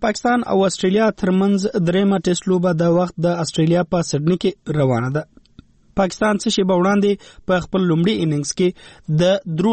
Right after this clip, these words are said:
لوبغاړو په سر یو سلو شپږ اویا منډې کړې وې. تر دې وړاندې استرالیا خپل لومړی اننګز د پنځه سوه اته دېرش منډو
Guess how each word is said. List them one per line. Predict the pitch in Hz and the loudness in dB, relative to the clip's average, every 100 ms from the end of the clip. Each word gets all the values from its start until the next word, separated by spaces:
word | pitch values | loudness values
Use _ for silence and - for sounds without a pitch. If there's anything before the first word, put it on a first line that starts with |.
| 190 | 2
لوبغاړو | 156 160 185 180 | 0 0 0 0
په | 156 | -4
سر | - 196 - | 0 -2 0
یو | 180 175 175 | 0 2 0
سلو | - 185 180 - | 0 2 0 0
شپږ | 208 190 151 | -2 0 0
اویا | 143 165 - - 156 143 | 0 0 -2 -2 0 2
منډې | 123 117 135 | 0 -4 -2
کړې | 143 143 | 0 2
وې. | 147 147 - - | 0 -2 -18 -4
تر | 180 170 | -2 2
دې | 170 | 2
وړاندې | 180 180 175 - | 2 0 -2 -2
استرالیا | 156 - 165 170 180 170 | -8 -2 0 2 2 0
خپل | - 170 160 | 0 0 2
لومړی | 156 175 185 196 | 2 2 0 0
اننګز | 175 180 185 175 - - - 175 160 | 0 2 0 -4 -16 -20 -12 -4 0
د | 185 196 - | 0 0 -2
پنځه | 175 180 185 | -2 0 0
سوه | 180 170 | 0 0
اته | 165 208 185 | 0 -2 0
دېرش | 170 - - - 170 165 | 0 -2 -8 -2 0 2
منډو | 180 170 185 | 2 2 0